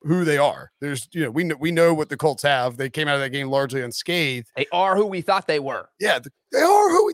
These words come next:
Speaker 1: thought they were. Shout out Denny Green. That rant happened about this time of the year.
Speaker 2: Yeah.
Speaker 1: Cardinals, Bears
Speaker 2: We're
Speaker 1: game.
Speaker 2: just away from the fifteen-year anniversary, I think.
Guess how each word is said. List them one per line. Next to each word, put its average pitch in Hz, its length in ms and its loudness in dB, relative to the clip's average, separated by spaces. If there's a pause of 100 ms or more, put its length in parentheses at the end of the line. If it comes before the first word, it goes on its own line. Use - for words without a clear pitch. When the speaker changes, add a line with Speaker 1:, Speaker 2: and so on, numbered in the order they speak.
Speaker 1:
thought - 240 0
they 226 120 -2
were. 131 280 -2
Shout 135 220 0
out 113 100 -4
Denny 123 160 -6
Green. 147 380 0 (640)
That 110 80 -12
rant 156 220 2
happened 131 240 -4
about 113 240 -2
this - 120 -18
time 98 220 -16
of 82 80 -18
the 78 80 -18
year. 135 260 -14 (320)
Speaker 2:
Yeah. - 160 -8 (240)
Speaker 1:
Cardinals, 117 340 -12
Bears - 300 -12
Speaker 2:
We're 196 80 -8
Speaker 1:
game. - 60 -14
Speaker 2:
just - 200 -16 (260)
away 151 300 -2
from 147 160 -10
the 127 140 -10 (160)
fifteen-year 170 420 -8
anniversary, 170 460 -6
I - 20 -6
think. 190 220 -10